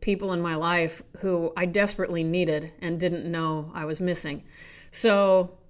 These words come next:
thank you guys very much. And thanks. A lot of you guys have been sharing with friends and buying me reading stuff, shirts, and all that good stuff.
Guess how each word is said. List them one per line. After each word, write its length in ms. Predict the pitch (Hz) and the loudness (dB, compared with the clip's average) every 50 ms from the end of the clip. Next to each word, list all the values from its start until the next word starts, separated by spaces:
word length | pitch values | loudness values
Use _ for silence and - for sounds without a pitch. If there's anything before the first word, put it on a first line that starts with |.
| - - - | -20 -10 -4
thank 240 | - 311 311 269 - | 0 2 2 2 2
you 80 | 220 | 4
guys 220 | 185 185 170 165 160 | 4 4 4 4 2
very 260 | 170 202 220 214 190 | 0 2 2 2 2
much. 420 | 180 175 170 175 180 175 - - - | 2 2 0 0 -2 -2 -4 -10 -8
And 520 | - 175 165 165 165 165 160 160 160 - | -6 -6 -4 -4 -4 -2 -4 -4 -6 -8
thanks. 420 | - - - 202 190 196 196 - 185 | -10 -8 -4 -4 -2 -2 -4 -4 -4
A 40 | |
lot 200 | 170 170 180 185 | -2 0 0 0
of 60 | 175 175 | 0 0
you 80 | 190 | 0
guys 180 | 185 175 175 170 | 2 2 2 2
have 100 | 170 165 | 0 -2
been 120 | 175 170 | -2 -2
sharing 480 | 165 - - 180 170 175 175 170 165 165 | -2 -2 -4 -4 -2 -2 -2 -2 -4 -4
with 140 | 160 160 - | -4 -6 -8
friends 520 | - - 208 214 220 214 214 208 190 180 | -6 -2 0 0 2 2 2 0 0 0
and 160 | 160 156 151 | -2 -4 -2
buying 460 | 160 170 175 180 180 175 175 170 175 | -2 0 0 0 0 0 0 0 0
me 140 | 185 202 214 | 2 2 2
reading 280 | 190 196 190 190 214 208 | 4 4 2 2 0 0
stuff, 320 | 208 - - 196 202 202 | -2 -4 -4 -4 -4 -4
shirts, 580 | - - - 202 190 208 220 220 226 220 - - | -6 -6 -2 0 2 2 4 4 2 2 0 -4
and 180 | 160 151 156 - - - - - - - - - | -4 -4 -6 -8 -10 -16 -20 -20 -20 -20 -12 -4
all 140 | - 185 208 | -2 0 0
that 200 | 208 208 208 196 | 2 2 2 2
good 180 | 190 214 202 190 | 2 0 0 0
stuff. 480 | - - - 196 190 185 190 190 - | -2 -4 0 0 2 2 2 0 -4